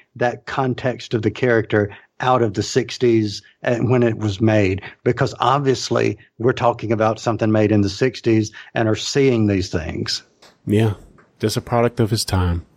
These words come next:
Speaker 2: So jumping back into the plot a little bit more, we, we, uh, uh, Mister Spock's computer deciphers what we see on the black box, and we, we,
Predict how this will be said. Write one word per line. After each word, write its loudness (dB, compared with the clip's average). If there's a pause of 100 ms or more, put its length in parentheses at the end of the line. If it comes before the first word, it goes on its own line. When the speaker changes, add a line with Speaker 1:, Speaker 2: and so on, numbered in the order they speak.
(560)
Speaker 2:
So 2
jumping 2
back 2
into 0
the 2
plot -2
a -6
little 0
bit -2
more, 0
we, 0
we, 0
uh, 2
uh, 0 (400)
Mister -2
Spock's -2
computer 0 (240)
deciphers -2
what 0
we -2
see 0
on 2
the 0
black 0
box, -2
and 2
we, 0
we, 0